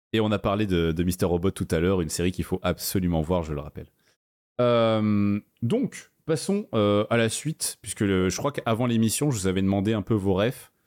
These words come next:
euh, et on avait chacun, euh, choisi trois séries qui étaient absolument à voir, euh, euh, pour chacun de nous, en fait, euh, en tout cas nos refs à nous,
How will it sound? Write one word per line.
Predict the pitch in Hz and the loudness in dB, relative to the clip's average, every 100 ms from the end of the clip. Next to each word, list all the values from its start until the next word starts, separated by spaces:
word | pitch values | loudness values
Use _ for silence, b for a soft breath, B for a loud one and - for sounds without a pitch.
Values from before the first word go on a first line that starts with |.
| _ _ - | _ _ -2
euh, | 92 87 90 | 2 2 0
et | 98 95 90 | 0 0 2
on | 92 | 2
avait | 90 110 | 2 0
chacun, | - 101 113 120 | 0 -2 0 0
euh, | 98 | 0
choisi | 90 95 90 110 | 0 -2 0 -2
trois | - 123 120 | -2 -2 -2
séries | 104 98 120 - _ | -2 0 -2 -6 _
qui | 101 | -6
étaient | - | -2
absolument | 90 - 107 104 104 | -4 0 0 2 2
à | 90 | 0
voir, | 90 98 107 92 | 0 0 0 0
euh, | 82 82 80 85 - - - _ _ _ _ _ - | -2 -4 -6 -10 -12 -14 -18 _ _ _ _ _ -2
euh, | 82 78 78 76 76 76 | 0 2 0 -2 -4 -6
pour | - | -6
chacun | - 92 95 | -4 -2 0
de | 98 | 2
nous, | 123 | 2
en | |
fait, | - 110 | 0 -4
euh, | 76 78 78 | -6 -8 -4
en | 85 | -4
tout | - | 0
cas | |
nos | 113 104 | 0 2
refs | 117 117 | 0 0
à | 101 | 2
nous, | 113 | 2